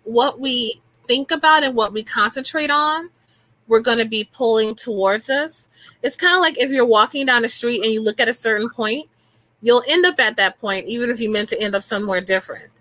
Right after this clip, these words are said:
Like, it's just what you're looking at, you're, you're, you're drawing yourself towards.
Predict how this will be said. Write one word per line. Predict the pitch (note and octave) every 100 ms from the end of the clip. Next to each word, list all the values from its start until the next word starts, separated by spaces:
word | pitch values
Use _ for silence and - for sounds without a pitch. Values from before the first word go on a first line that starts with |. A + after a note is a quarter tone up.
| _ _ _ -
Like, | G#3 G#3 G3+ - - _ _ _ _ -
it's | B3 C4+ -
just | C4 C4
what | A3+ A#3 B3+
you're | C4 A#3+
looking | A3+ A#3 D#4+ D#4+
at, | E4 E4 -
you're, | B3 A3+ G#3
you're, | A3+ G#3+ G#3 G#3
you're | A3
drawing | G#3 G#3 G#3 A3
yourself | G#3 G3+ G#3+ F3+
towards. | - G3 F3+ E3+ - -